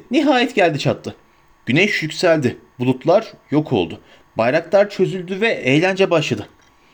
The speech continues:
Bilbo Baggins buna bir davet demişti ama aslında birbirine harmanlanmış bir eğlenti çeşitlenmesiydi bu. Yakın civarda yaşayan hemen hemen herkes çağrılmıştı. Kazara birkaç kişi gözden kaçmıştı ama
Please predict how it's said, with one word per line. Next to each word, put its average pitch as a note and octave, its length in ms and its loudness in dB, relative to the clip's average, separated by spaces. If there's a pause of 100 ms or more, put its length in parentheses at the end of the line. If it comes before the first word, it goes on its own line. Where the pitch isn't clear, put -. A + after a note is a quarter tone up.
(560)
Bilbo G#3+ 380 2
Baggins A#3 520 -2
buna G3+ 220 0
bir A3+ 180 0
davet G3+ 380 2
demişti D3 320 0
ama A3+ 180 2
aslında F3+ 720 -2
birbirine C#3+ 420 2
harmanlanmış F3 840 0
bir G3+ 280 -2
eğlenti F#3+ 460 0
çeşitlenmesiydi G2+ 920 -4
bu. - 40 -18 (640)
Yakın A3 320 0
civarda A3+ 420 2
yaşayan A3+ 520 0
hemen C4 280 0
hemen A3 200 2
herkes B3 400 0
çağrılmıştı. G3 760 0 (440)
Kazara E3+ 500 0
birkaç D3+ 360 -2
kişi - 200 -10
gözden E3 380 0
kaçmıştı A3 540 -2
ama C4+ 320 0